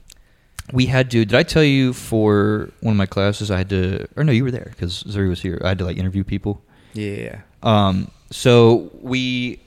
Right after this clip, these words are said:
Speaker 1: my professor conduct-, or formulated rather, a questionnaire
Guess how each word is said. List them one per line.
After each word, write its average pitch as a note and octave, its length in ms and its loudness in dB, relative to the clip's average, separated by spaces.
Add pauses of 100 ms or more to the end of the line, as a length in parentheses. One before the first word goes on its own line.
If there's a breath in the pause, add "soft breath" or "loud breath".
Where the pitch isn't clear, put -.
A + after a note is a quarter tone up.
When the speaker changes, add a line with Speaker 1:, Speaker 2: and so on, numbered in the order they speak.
Speaker 1:
my B2 140 0
professor B2+ 440 2
conduct-, G#2 560 0
or G2 380 0 (720)
formulated F#2 640 2
rather, F2 380 0
a F#2+ 480 2 (920 soft breath)
questionnaire F#2+ 920 2